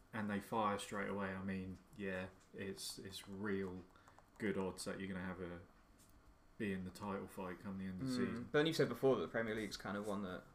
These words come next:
Speaker 2: can take a while to warm up to 'cause it's completely different from all the other leagues and stuff, so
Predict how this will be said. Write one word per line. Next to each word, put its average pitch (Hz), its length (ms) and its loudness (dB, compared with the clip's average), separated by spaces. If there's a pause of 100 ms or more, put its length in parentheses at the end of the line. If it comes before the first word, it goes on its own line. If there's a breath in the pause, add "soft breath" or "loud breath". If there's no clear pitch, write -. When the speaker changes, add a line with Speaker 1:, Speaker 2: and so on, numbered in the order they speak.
(520)
Speaker 2:
can 113 140 -10
take 107 180 -6
a 110 40 -2
while 113 160 0
to 110 100 -8
warm 113 160 -4
up 110 200 -6
to 113 60 -10
'cause - 140 -12
it's 98 100 -8
completely 110 300 -4
different 101 240 -4
from 107 120 -6
all 98 40 -2
the 104 80 2
other 104 180 2
leagues 110 200 -4
and 110 80 -6
stuff, 117 320 -2
so 107 260 -4